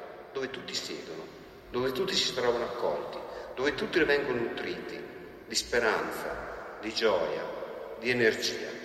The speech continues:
Noi veniamo a fare, invitati a fare come Lui, a cingerci le vesti, che vuol dire impegnarsi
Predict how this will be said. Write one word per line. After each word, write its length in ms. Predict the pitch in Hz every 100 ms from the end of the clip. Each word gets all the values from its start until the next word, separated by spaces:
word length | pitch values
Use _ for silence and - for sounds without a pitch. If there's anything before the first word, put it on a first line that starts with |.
| - - - - - - - - 127
Noi 280 | 151 185
veniamo 440 | 175 - 160 156 127
a 60 |
fare, 560 | - 127 131 156 - - - - - - -
invitati 560 | 131 123 123 147 135 131
a 60 |
fare 440 | - - 170 175 - -
come 280 | 185 170
Lui, 340 | 135 - - - - - - -
a 120 | 110
cingerci 600 | - 190 - 131 - 117
le 100 | 107
vesti, 480 | 113 82 - - - - - -
che 100 | -
vuol 140 | 135 135
dire 560 | 131 95 87 - -
impegnarsi 800 | - - 156 151 101 90 - -